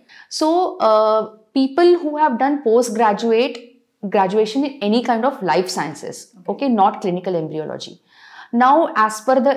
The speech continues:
Speaker 1: A R T law, uh, after the law,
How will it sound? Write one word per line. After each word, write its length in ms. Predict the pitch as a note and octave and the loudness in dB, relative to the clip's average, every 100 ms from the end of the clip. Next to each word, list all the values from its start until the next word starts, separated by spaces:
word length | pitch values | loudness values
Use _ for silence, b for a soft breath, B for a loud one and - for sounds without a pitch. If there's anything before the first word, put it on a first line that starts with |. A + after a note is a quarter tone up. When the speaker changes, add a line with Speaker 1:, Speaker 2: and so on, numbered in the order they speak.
| G#3 | 0
Speaker 1:
A 80 | F#3+ | 0
R 160 | F#3+ | 0
T 180 | G3 A3+ | 0 -4
law, 480 | F#3+ F3 G#3 D4+ - _ _ b b b b b | 0 0 0 -6 -14 _ _ b b b b b
uh, 680 | G#3 G#3 G#3 G#3 G#3 G#3 - - _ | 2 4 4 4 4 0 -6 -20 _
after 360 | G#3+ A3+ - C#4 | 2 2 0 2
the 140 | B3+ | 2
law, 540 | G#3+ F3+ A3 D#4+ - | 2 0 0 -2 -10